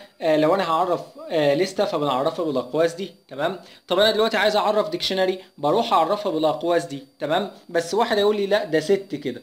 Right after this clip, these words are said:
أه، فعلًا هو كده ست، بس أنا، آه، أعرفه بقى إزاي إن هو ديكشنري؟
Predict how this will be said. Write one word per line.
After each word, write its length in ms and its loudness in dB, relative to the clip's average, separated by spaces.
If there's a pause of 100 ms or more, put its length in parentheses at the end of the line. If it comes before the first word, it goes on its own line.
(240)
أه، 140 4
فعلًا 340 2
هو 180 -2
كده 180 0
ست، 220 -4 (240)
بس 280 -2
أنا، 300 2 (260)
آه، 40 -4
أعرفه 760 4
بقى 200 2
إزاي 280 2
إن 100 0
هو 180 4
ديكشنري؟ 520 0